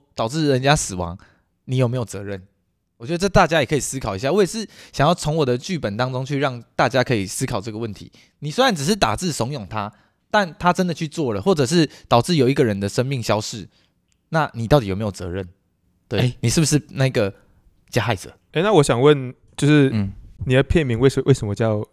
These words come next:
Speaker 3: 流量底线？
Speaker 1: 其实我当时就是设定的时候，就流量就是流量嘛。那底线的线，如果各位有注意的话，我的线是限制的线，它不是一条线条的线。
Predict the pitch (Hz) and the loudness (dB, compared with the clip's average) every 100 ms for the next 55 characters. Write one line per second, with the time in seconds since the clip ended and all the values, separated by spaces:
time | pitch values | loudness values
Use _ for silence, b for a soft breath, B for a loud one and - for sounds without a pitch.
0 | - 110 107 107 95 104 - _ _ _ | 2 4 4 -2 -4 -6 -6 _ _ _
1 | - 196 214 240 165 165 214 - 135 131 | -4 -2 0 2 4 2 0 -4 -8 -8
2 | 165 165 165 151 196 165 - 147 110 123 | -8 -8 -10 -6 -4 -4 -4 -6 -2 -2
3 | 131 165 160 131 165 160 135 156 113 110 | 0 0 2 2 2 -2 -4 -8 -6 -6
4 | 131 92 76 - _ - 208 208 214 - | -6 -8 -16 -20 _ 0 0 2 -2 0
5 | 165 127 160 123 113 - - 180 160 120 | 0 0 -2 -2 -8 -14 -10 -2 0 0
6 | - 175 175 113 - 156 135 110 131 107 | 0 2 4 0 -2 -2 0 2 2 2
7 | 110 - 165 139 147 - - 175 120 - | -2 2 2 2 -4 -2 2 0 0 -6
8 | 139 107 - 151 92 - _ _ - 175 | -4 -4 -2 -4 -6 -12 _ _ -4 -4
9 | 151 165 147 110 - 156 95 98 87 - | -2 -4 0 -2 0 -2 -2 -6 -2 0
10 | 95 | -2